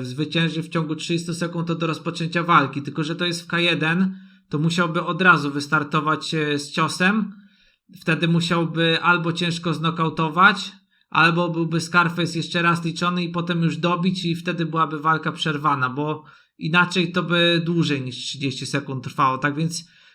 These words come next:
kurs jest ciekawy, było aż pięć, ale mimo wszystko trochę ryzykowny, tak więc to też moim zdaniem jest, e, fajna opcja do przemyślenia za jakąś na przykład mniejszą kwotę, zależy jak kto tam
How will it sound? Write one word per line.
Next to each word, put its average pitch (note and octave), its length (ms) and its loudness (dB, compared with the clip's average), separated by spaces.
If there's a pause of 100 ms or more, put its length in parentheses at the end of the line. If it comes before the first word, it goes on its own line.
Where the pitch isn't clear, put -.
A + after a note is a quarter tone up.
(100)
kurs F#3+ 260 4
jest F#3 180 0
ciekawy, E3 480 2
było E3 220 2
aż - 240 0
pięć, E3 520 0 (600)
ale D#3+ 280 0
mimo F3+ 180 4
wszystko F#3 360 -2
trochę F3 340 0
ryzykowny, D#3+ 600 0
tak C3 200 -6
więc C#3+ 160 -8
to D#3 80 -8
też D#3+ 240 -4
moim D3+ 240 -4
zdaniem D3+ 320 -4
jest, D3 300 -8
e, D3 340 -2
fajna D3+ 560 0
opcja D3 360 -4
do C#3+ 100 -6
przemyślenia D3 1080 -2 (800)
za C#3 220 -6
jakąś C3+ 320 -4
na C#3+ 60 -10
przykład C#3 240 -8
mniejszą C#3+ 420 -6
kwotę, D3 400 -6
zależy C3 340 -6
jak C3 140 -8
kto C3 200 -12
tam C3 300 -6